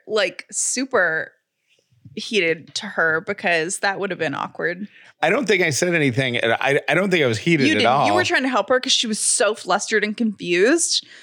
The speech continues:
Speaker 1: Like, she didn't get the system, which is fine. It can be very confusing
Speaker 2: It's
Speaker 1: if
Speaker 2: not
Speaker 1: you're not
Speaker 2: con-
Speaker 1: a regular at that Starbucks.
Speaker 2: You're being very kind,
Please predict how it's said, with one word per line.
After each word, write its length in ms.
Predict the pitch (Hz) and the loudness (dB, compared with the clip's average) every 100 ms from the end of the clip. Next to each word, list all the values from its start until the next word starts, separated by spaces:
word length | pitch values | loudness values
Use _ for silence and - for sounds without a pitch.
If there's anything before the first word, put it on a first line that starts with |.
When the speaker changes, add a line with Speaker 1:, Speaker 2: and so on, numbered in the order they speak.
| - - | -8 -2
Speaker 1:
Like, 160 | 220 | 0
she 200 | - 247 | 2 2
didn't 440 | 220 202 196 - - | 2 0 -2 -6 -4
get 200 | 170 - | -4 -4
the 60 | |
system, 440 | - 175 - 170 220 | -8 -6 -4 -2 0
which 160 | 285 | 2
is 60 | - | 2
fine. 220 | 453 240 | 2 0
It 100 | 240 | 0
can 100 | 311 | 2
be 140 | 269 285 | 4 2
very 420 | 202 240 277 269 | 2 2 4 2
confusing 920 | 294 269 254 262 269 196 156 170 233 - - | 0 -2 -2 -2 0 0 0 0 -6 -8 -6
Speaker 2:
It's 220 | 160 151 | -2 2
Speaker 1:
if 80 | 226 | 2
Speaker 2:
not 120 | 120 | 2
Speaker 1:
you're 60 | 120 | 0
not 100 | 226 | 0
Speaker 2:
con- 100 | 226 | 2
Speaker 1:
a 40 | 262 | 2
regular 640 | 233 214 226 196 190 190 - | 0 2 2 2 2 2 0
at 200 | 190 208 | -2 -2
that 140 | 311 | -2
Starbucks. 720 | - 571 494 135 - - - - | 2 2 2 -2 -6 -10 -8 0
Speaker 2:
You're 140 | 143 | 2
being 220 | 143 135 | 2 2
very 180 | 131 139 | 2 0
kind, 480 | 139 117 95 95 | 0 -2 -2 -4